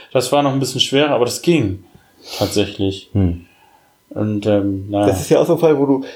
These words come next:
Speaker 3: glaub ich, durch die Umgebung, wenn du alles Mögliche vorab gegrast hast und Informationen sammelst,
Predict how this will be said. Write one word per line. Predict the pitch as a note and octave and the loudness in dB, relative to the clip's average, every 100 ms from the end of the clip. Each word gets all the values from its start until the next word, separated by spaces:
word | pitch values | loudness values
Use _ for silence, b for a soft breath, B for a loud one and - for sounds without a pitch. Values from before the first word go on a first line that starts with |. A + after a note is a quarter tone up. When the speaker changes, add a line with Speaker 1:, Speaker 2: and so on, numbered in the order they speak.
| B | B
Speaker 3:
glaub | - C3+ C3+ | 2 4 4
ich, | C3 G#2 - _ _ | -2 -8 -18 _ _
durch | B2+ B2 | -6 -4
die | B2+ | -2
Umgebung, | A2 A#2 D3+ D#3+ E3 | -2 2 2 2 2
wenn | C3 C#3 | 2 2
du | |
alles | - C3+ C#3+ | 2 0 0
Mögliche | D3 D3+ B2+ | -2 -2 -4
vorab | - C3 C#3+ | -2 0 -2
gegrast | C3+ C3+ C3+ C3+ C#3 | -4 0 0 0 0
hast | C3+ C3+ | 0 -2
und | B2+ | -6
Informationen | A#2 B2 A#2 C#3 C#3+ | -2 0 2 2 2
sammelst, | C#3 C#3+ C#3+ | 4 2 2